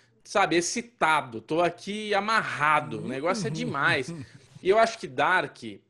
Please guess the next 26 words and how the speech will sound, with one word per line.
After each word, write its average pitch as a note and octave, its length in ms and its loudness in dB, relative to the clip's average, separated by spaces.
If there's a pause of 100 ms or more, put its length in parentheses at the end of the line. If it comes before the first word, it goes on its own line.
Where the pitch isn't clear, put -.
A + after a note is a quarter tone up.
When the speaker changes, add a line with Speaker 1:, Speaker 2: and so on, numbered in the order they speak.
(140)
Speaker 1:
a C3 120 -8
gente E3+ 220 -8
falou D3+ 260 -2
aqui, C3+ 540 -8
fez C3+ 180 -4
a C3+ 40 -6
brincadeira A#2+ 720 -6
na A2 180 -10
semana A2+ 320 -12
retrasada, G#2+ 640 -6
passada, G#2+ 560 -6
de A2 220 -14
quem D3 280 -8
que A#2+ 500 -10
começou C3+ 560 -8
a B2 60 -4
Netflix, B2 560 -12
quem C#3 180 -16
que C#3 80 -20
foi C3+ 160 -10
o B2+ 40 -4
momento B2 420 -10
de A#2 100 -12
virada A#2 380 -2
da G#2+ 100 -12
Netflix. C3+ 520 -12